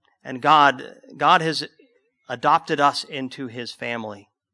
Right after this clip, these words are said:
and he has guaranteed us, uh, an inheritance that can't be shaken by judgment, and it can't even be shaken by our own failures. That's how unshakable it is.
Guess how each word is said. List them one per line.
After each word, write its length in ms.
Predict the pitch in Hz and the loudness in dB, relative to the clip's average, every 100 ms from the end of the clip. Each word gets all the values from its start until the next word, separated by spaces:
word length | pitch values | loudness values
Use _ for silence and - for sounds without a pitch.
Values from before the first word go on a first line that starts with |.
| _ _ _ _ - | _ _ _ _ -8
and 200 | 143 131 | -8 -4
he 160 | 147 | -4
has 120 | 143 | -4
guaranteed 680 | 120 143 151 147 135 160 139 | -4 -2 0 -2 -6 -10 -10
us, 240 | 117 - - | -10 -12 -12
uh, 200 | 131 120 - | -8 -8 -8
an 160 | 127 | -10
inheritance 640 | 123 123 160 170 - 117 104 | -10 -8 -6 -6 -8 -12 -8
that 220 | 139 131 | -8 -8
can't 260 | - 208 202 | -6 -6 -6
be 140 | 196 | -10
shaken 520 | - 175 175 208 226 240 _ _ _ _ | -6 -6 -6 -8 -12 -14 _ _ _ _
by 200 | 127 127 | -4 -4
judgment, 500 | 117 127 139 165 190 | -6 -8 -8 -10 -10
and 120 | 156 | -10
it 80 | 170 | -10
can't 280 | - 233 233 | -6 -6 -6
even 220 | 208 196 | -10 -10
be 120 | 190 | -10
shaken 420 | 175 196 196 190 | -10 -8 -10 -10
by 240 | 170 160 175 | -6 -6 -6
our 300 | - 156 - | -6 -6 -6
own 260 | 143 135 131 | -10 -10 -12
failures. 760 | - 113 98 98 92 - - _ _ _ _ _ _ _ _ _ _ _ _ _ | -14 -16 -16 -20 -20 -20 -20 _ _ _ _ _ _ _ _ _ _ _ _ _
That's 220 | 180 196 | -2 2
how 180 | 196 175 | 2 2
unshakable 680 | 165 151 156 151 139 127 120 | 0 -2 -4 -6 -6 -10 -8
it 120 | 110 | -10
is. 360 | 104 98 - | -14 -18 -20